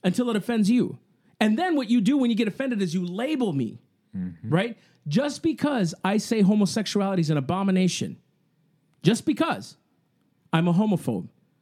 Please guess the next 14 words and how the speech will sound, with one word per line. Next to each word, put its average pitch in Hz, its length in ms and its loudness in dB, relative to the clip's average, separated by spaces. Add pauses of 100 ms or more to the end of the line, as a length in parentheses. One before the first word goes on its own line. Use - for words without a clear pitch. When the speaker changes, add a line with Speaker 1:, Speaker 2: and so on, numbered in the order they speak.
(500)
Speaker 1:
you 160 80 4
know 180 80 4
what? 202 220 -2 (880)
So - 260 0
is 151 100 2
a 151 40 4
lying 156 300 2
tongue. 180 400 2 (100)
Am 139 160 2
I 156 120 0
a 135 80 -2
liaphobe? 170 680 0 (2000)
Uh, 165 160 4
dude, 214 280 0